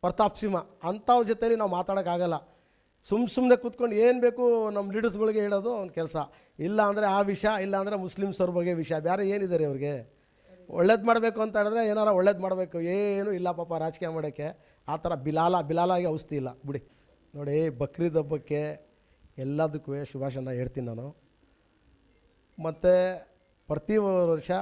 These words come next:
ನಾವು ಹಿಂದೂ ಮುಸ್ಲಿಮ್ಸ್ ಎಲ್ಲ ಅಣ್ಣ ತಮ್ಮ ಥರ ಸೇರ್ಕೊಂಡು ಬಕ್ರೀದ್ ಹಬ್ಬ ಮಾಡ್ತೀವಿ. ಅದೇ ಥರ ಈ ವರ್ಷನೂ ಸಮಾಧಾನಕ್ಕೆ ನಾವು ಒಂಬತ್ತು ಗಂಟೆಗೆ ಪ್ರೇಯರ್ ಮಾಡ್ತೀವಿ. ಬೆಳಗ್ಗೆ ಆರು ಗಂಟೆಗೆ ಶುರು ಆಗುತ್ತೆ ಪ್ರೇಯರ್ನ.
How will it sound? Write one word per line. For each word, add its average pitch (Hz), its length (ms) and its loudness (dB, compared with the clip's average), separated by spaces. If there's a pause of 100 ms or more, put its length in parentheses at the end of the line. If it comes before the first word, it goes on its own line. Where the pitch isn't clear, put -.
(500)
ನಾವು 151 200 -4
ಹಿಂದೂ 160 300 -4
ಮುಸ್ಲಿಮ್ಸ್ 160 480 -6
ಎಲ್ಲ 156 200 -4
ಅಣ್ಣ 156 200 -4
ತಮ್ಮ 156 240 -8
ಥರ 139 200 -8
ಸೇರ್ಕೊಂಡು 147 540 -10
ಬಕ್ರೀದ್ 139 260 -4
ಹಬ್ಬ 135 160 -4
ಮಾಡ್ತೀವಿ. 113 520 -12 (560)
ಅದೇ 147 200 -2
ಥರ 170 140 -4
ಈ 147 180 -2
ವರ್ಷನೂ 143 640 -6 (440)
ಸಮಾಧಾನಕ್ಕೆ 143 720 -8 (500)
ನಾವು 123 200 -6
ಒಂಬತ್ತು 135 300 -4
ಗಂಟೆಗೆ 139 420 -6 (600)
ಪ್ರೇಯರ್ 151 260 2
ಮಾಡ್ತೀವಿ. 147 340 -4
ಬೆಳಗ್ಗೆ 135 240 -6
ಆರು 160 100 -4
ಗಂಟೆಗೆ 160 400 -2
ಶುರು 147 140 -2
ಆಗುತ್ತೆ 131 360 -6
ಪ್ರೇಯರ್ನ. 139 400 -4